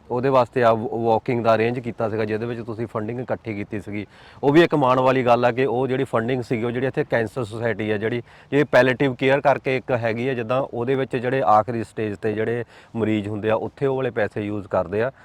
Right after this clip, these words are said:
ਤੇ ਉਹ ਵੀ ਆਪਣੇ ਲਈ ਬਹੁਤ ਵੱਡੀ ਪ੍ਰਾਊਡ ਵਾਲੀ ਗੱਲ ਆ ਕਿ ਤੁਹਾਡੀ ਆਹ ਵਾਲੀ ਜਿਹੜੀ ਉਮਰ ਹੈਗੀ ਆ, ਜਿੰਨੀ ਤੁਹਾਡੀ ਏਜ ਹੈਗੀ ਆ, ਮਤਲਬ ਕਿ ਉਹ ਏਜ ਦੇ ਵਿੱਚ ਇਹ ਜਿਹੜੀ ਥਿੰਕਿੰਗ ਆਪਾਂ ਕਰਦੇ ਆ, ਜਿੱਦਾਂ ਸੋਚ ਰੱਖਦੇ ਆ ਕਿ ਆਪਾਂ ਸੋਸ਼ਲ ਵਰਕ ਵੀ ਕਰੀਏ,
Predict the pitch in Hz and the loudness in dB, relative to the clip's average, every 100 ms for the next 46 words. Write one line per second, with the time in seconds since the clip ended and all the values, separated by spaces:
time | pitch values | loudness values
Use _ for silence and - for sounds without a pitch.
0 | - - - 120 117 - 113 123 131 117 | -20 -20 -4 0 0 0 -2 0 2 2
1 | 113 110 104 107 123 113 113 107 101 101 | 0 -2 0 0 0 -6 -4 -2 -2 -2
2 | 104 104 101 101 101 113 101 120 101 101 | -4 -4 -4 -4 -6 -6 -4 -4 -2 0
3 | 101 113 120 107 113 113 104 104 101 98 | 0 -2 -6 -6 -6 -8 -8 -6 -6 -4
4 | 95 110 101 104 101 104 113 107 101 101 | -6 -4 -6 -6 -8 -6 -6 -2 -2 -2
5 | 104 95 110 120 110 98 104 107 110 113 | -4 -6 -6 -6 -6 -6 -6 -6 -4 -4
6 | 104 104 107 107 123 113 - - - - | -6 -6 -6 -6 -6 -10 -10 -20 -20 -8
7 | 120 135 135 143 - 127 127 143 127 - | -2 0 0 -2 -2 -4 -2 -2 -2 -2
8 | 117 113 107 104 110 110 104 110 - 110 | -2 2 2 2 -2 -2 -2 -4 -4 -4
9 | 104 120 104 - 107 107 104 104 98 104 | -4 0 -2 -2 -6 -4 -4 -4 -4 -6
10 | - 101 - 104 104 101 117 113 107 101 | -4 -6 -4 -6 -4 -6 -8 -6 -6 -6
11 | 101 | -8